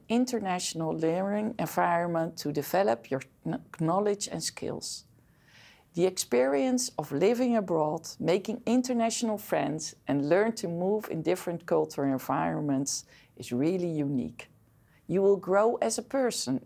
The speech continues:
and develop necessary skills to stand your ground in the international healthcare environment.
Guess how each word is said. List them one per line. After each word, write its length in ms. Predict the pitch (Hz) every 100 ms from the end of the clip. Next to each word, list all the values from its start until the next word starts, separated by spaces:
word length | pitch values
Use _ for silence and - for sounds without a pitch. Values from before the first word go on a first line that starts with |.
| -
and 100 | 170
develop 480 | 175 - 208 220 214
necessary 640 | 175 185 220 - 196 196
skills 680 | - - - - - - -
to 100 | -
stand 480 | - - 170 196 214
your 100 | 185
ground 540 | 180 160 156 165 180 - - - -
in 100 | 156
the 140 | -
international 720 | 165 190 202 185 170 - 170 165
healthcare 600 | 156 151 156 - 147 147
environment. 840 | 143 135 127 123 127 113 117 -